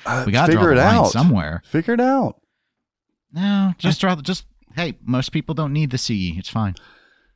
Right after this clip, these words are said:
Speaker 1: I don't like it. I don't like
Speaker 2: I,
Speaker 1: I,
Speaker 2: I don't care.
Speaker 1: I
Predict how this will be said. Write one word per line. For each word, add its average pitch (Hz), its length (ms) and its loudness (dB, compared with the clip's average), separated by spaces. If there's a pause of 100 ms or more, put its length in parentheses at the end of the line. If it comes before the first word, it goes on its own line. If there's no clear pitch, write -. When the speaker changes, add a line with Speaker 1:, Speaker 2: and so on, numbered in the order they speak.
(420)
Speaker 1:
I 170 60 -12
don't 185 200 0
like 104 320 2
it. 98 160 -2 (760)
I 131 100 -4
don't 156 280 0
like 156 260 2
Speaker 2:
I, 156 100 4 (180)
Speaker 1:
I, 185 220 0
Speaker 2:
I - 20 4
don't 110 300 0
care. 95 580 -2
Speaker 1:
I 98 40 -2